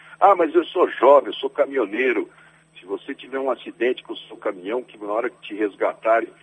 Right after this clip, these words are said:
e você precisar do hospital e você precisar, não tem porta de entrada, o sistema tá fechado. "Ah, e se eu tiver uma apendicite supurada, você entrar ali dentro com uma septicemia, você pode precisar", não tem.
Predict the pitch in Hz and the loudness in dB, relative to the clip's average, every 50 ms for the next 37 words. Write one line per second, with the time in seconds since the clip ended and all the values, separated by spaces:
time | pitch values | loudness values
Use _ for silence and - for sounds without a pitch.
0 | _ _ _ - 110 104 110 113 104 - - - 92 - - - - - 113 90 | _ _ _ -14 -8 -6 -4 -4 -4 -6 -10 -16 -16 -16 -18 -18 -16 -16 -16 -14
1 | - - 120 127 135 120 117 117 113 - - - - - _ - 113 107 104 92 | -4 0 0 0 0 -2 -4 -6 -6 -6 -6 -12 -20 -18 _ -6 -4 -4 -4 -4
2 | 85 95 92 - - 107 - - 120 110 - - 113 98 80 90 110 123 - - | -8 -10 -12 -10 -12 -14 -14 -14 -14 -14 -14 -16 -18 -10 -2 0 0 0 0 -2
3 | 120 117 123 135 147 165 175 151 - _ - 147 143 135 - 151 135 113 - _ | -8 -14 -4 -2 0 0 0 -2 -6 _ -4 -2 -2 -2 -2 -6 -12 -16 -18 _
4 | - 107 107 107 101 - _ - - - 95 92 85 - _ _ 92 90 85 85 | -6 -4 -4 -4 -4 -6 _ -18 -16 -12 -10 -10 -10 -12 _ _ -2 0 0 0
5 | 80 - 85 - - - - - _ - - - 110 110 98 - - 110 - - | -2 -6 -10 -12 -14 -20 -20 -20 _ -16 -12 -8 -8 -8 -6 -4 -4 -6 -6 -6
6 | - - 127 - - - - - 110 107 107 101 - - - - _ _ _ _ | -10 -12 -10 -10 -8 -6 -2 0 2 2 2 0 -4 -10 -18 -18 _ _ _ _
7 | _ - - - - _ - 143 170 170 156 151 139 - - 165 165 - - - | _ -20 -20 -20 -6 _ 0 2 4 4 2 2 0 -2 -4 -4 -4 -4 -8 -16
8 | 151 127 143 151 160 160 156 - - - - 156 160 165 156 143 143 - - - | -8 -2 2 2 4 4 4 2 0 -2 -2 -2 -2 -2 -4 -8 -14 -16 -16 -14
9 | - - - - - - - - - - _ - 135 120 107 110 117 127 135 131 | -14 -14 -14 -14 -14 -14 -12 -12 -12 -14 _ -12 -4 0 4 4 4 4 4 0
10 | 139 123 120 120 - - 135 131 120 - - 127 123 120 117 104 - - 107 110 | -2 -4 -4 -6 -8 -8 -8 -8 -8 -4 0 2 2 2 0 -4 -8 -8 -6 -6
11 | 117 113 - - _ 107 107 95 - - - 113 110 - - _ - - 117 101 | -6 -8 -10 -16 _ -12 -12 -12 -12 -8 -6 -6 -6 -6 -8 _ -14 -10 -10 -8
12 | 87 98 110 120 113 117 120 - - - 131 - _ - 120 123 127 - - - | -8 -8 -8 -6 -2 -2 -2 -2 -2 -4 -6 -6 _ 0 0 0 0 -2 -8 -14
13 | 117 107 - - 101 - 117 117 120 120 117 120 135 143 135 110 - - 120 107 | -14 -14 -14 -18 -8 -2 0 0 0 0 -2 -2 -4 -4 -4 -8 -8 -4 -4 -2
14 | 104 98 90 | -2 -4 -6